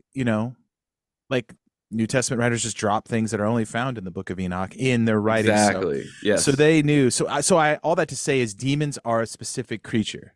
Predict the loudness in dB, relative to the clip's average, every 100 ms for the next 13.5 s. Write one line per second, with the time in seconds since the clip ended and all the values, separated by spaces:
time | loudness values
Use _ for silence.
0 | _ -6 -4 0 0 0 -2 -2 -2 -2
1 | 0 0 0 0 0 -2 -4 -4 -6 -4
2 | -6 -6 -6 -4 -2 -2 -2 0 0 2
3 | 2 2 2 2 0 -2 -4 -2 -4 -4
4 | -8 -20 -20 -20 -12 -8 -4 0 0 2
5 | 2 4 4 2 2 2 2 0 -2 -4
6 | -6 -6 -6 -6 -4 -6 -6 -8 -14 _
7 | -6 -2 0 0 0 0 0 0 -2 -2
8 | -2 -2 0 -2 -4 -6 -8 -4 -2 0
9 | -2 -6 _ _ _ 0 2 4 4 4
10 | 4 0 -4 -2 -2 -2 -2 0 0 -2
11 | -2 -2 -4 -8 -4 -4 -4 -6 -6 -6
12 | -4 -2 0 0 -2 -4 2 4 4 2
13 | 0 -2 -2 -2 -2